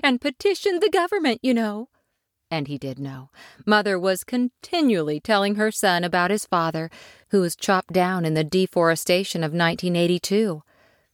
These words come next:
Now, that may seem like forever ago to you and me, but to trees, it was like yesterday. Forrest and his family are proud members of the Sequoiadendron giganteum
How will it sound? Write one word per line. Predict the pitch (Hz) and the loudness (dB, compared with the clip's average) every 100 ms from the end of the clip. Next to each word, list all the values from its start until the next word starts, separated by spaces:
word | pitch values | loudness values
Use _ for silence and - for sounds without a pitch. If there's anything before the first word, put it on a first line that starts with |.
| - | -2
Now, | 175 143 - - | -2 -2 -4 0
that | 175 160 | 2 2
may | 175 160 | 2 2
seem | - 170 156 | 0 -2 0
like | 156 151 - | 0 -2 -2
forever | - 165 - _ 196 247 190 160 | 0 0 0 _ 2 4 4 2
ago | 147 139 147 147 | 2 2 0 0
to | - | -2
you | 151 165 151 | 0 0 2
and | 147 | 0
me, | 180 170 - - - - - | 0 0 -2 -10 -20 -20 -8
but | - 214 - | 0 0 0
to | - | -4
trees, | 180 - 262 294 349 381 - _ _ _ - | -2 0 2 2 0 -4 -10 _ _ _ -2
it | 180 | 0
was | 147 | 0
like | 139 143 - | -2 -4 -2
yesterday. | 156 151 - 147 139 139 143 _ _ _ _ _ _ _ _ _ _ | 0 0 -2 -2 -4 -6 -14 _ _ _ _ _ _ _ _ _ _
Forrest | - 339 160 160 - - | -2 0 -2 -6 -14 -4
and | 165 165 | 0 2
his | 220 - | 0 0
family | 196 170 160 160 - - 226 | -2 -2 -4 -6 -8 -6 0
are | 262 | 0
proud | 254 - 302 294 311 | 0 -2 0 0 0
members | 262 262 220 196 190 190 - | 0 2 0 -2 -4 -4 -2
of | 214 | -2
the | 180 190 - _ | 0 -2 -4 _
Sequoiadendron | - 202 180 - 240 277 285 240 254 254 247 254 247 247 233 | -6 -2 -2 -4 0 2 4 2 2 2 2 2 2 2 0
giganteum | 139 202 254 254 185 143 294 226 - 214 208 185 170 160 151 143 | 2 2 4 2 0 0 2 0 0 2 2 2 0 -2 -4 -8